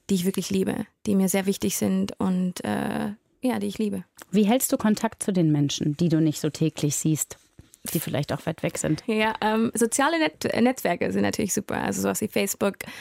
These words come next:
Speaker 1: Ähm, ich hab auch die, also von, von guten Freunden hab ich natürlich die Ha-, Handynummer, die jetzt irgendwie in Kanada wohnen oder in Amerika.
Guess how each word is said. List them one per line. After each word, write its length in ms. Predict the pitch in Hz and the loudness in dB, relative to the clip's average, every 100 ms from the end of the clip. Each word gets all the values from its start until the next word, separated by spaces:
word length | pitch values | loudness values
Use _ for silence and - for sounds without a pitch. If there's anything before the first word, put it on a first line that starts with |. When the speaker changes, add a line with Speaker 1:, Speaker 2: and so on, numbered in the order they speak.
| - - - | -16 -18 -4
Speaker 1:
Ähm, 500 | 185 190 185 180 180 - | 0 2 2 2 0 0
ich 140 | 233 | 0
hab 100 | 214 | 2
auch 160 | 220 202 | 0 0
die, 220 | 208 202 | -2 0
also 120 | 190 | -2
von, 320 | - 196 190 | 0 2 2
von 180 | 196 190 | 2 2
guten 240 | 254 262 247 | 2 2 2
Freunden 680 | 226 226 220 220 214 214 | 2 0 2 4 4 4
hab 100 | 196 | 2
ich 100 | 196 | 0
natürlich 260 | 196 208 190 | -2 0 0
die 140 | 208 | 2
Ha-, 80 | 196 | 2
Handynummer, 720 | - - 196 202 202 202 196 190 | 2 2 4 4 4 4 2 2
die 80 | |
jetzt 180 | 202 196 | -2 0
irgendwie 200 | 196 190 | 0 2
in 60 | 190 | 2
Kanada 360 | 196 190 185 185 | 0 2 0 2
wohnen 300 | 190 190 - | 2 2 0
oder 200 | - - | -2 -2
in 140 | - | 0
Amerika. 560 | 202 190 190 196 190 | 2 0 0 0 0